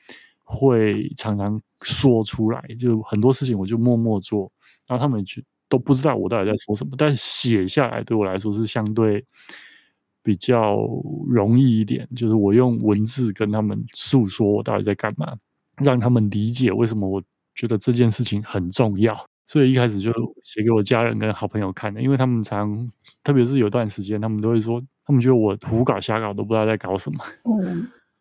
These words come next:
Speaker 1: 然后写出来之后，他们大概就比较能够理解为什么我这么在意这些植物，或者是我所谓的文化价值到底是什么。然后当然写的时候还是会想要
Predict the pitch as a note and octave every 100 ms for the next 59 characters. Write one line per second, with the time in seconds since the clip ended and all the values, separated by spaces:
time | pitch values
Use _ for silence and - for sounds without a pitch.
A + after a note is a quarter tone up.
0 | _ A#2 G#2+ B2+ B2 A#2 A2 - G#2+ F#2+
1 | B2+ G#2+ B2 B2+ B2+ A#2 B2 A#2+ A#2 A2+
2 | G#2+ F#2+ A2 G#2+ G2 G#2+ G2+ F#2+ G2+ B2
3 | A#2 A2 G2+ F2 - A2 F#2 - A2 G2
4 | G2+ F#2+ F#2+ - F#2 F2+ F2+ F2+ F#2 A2
5 | B2 C#3 - - - G2+ G2 A2 G2+ -
6 | - - A2 F#2+ - G#2+ G2+ - _ -
7 | - B2+ G#2+ A2+ A2 G2 G#2+ B2 _ C3
8 | A2+ B2 C#3 G#2+ B2+ G2 G#2 A2+ G#2 F#2+
9 | G2 G2+ - C#3 - _ _ _ _ -
10 | A#2 B2 C3 G#2+ G2 G2+ - _ _ -
11 | - - G#2+ F#2+ G2+ - A#2 B2 A#2+ -
12 | - C3 B2 G#2+ G#2 B2 B2 A2 F#2+ F#2
13 | G#2 A2 G#2 G#2+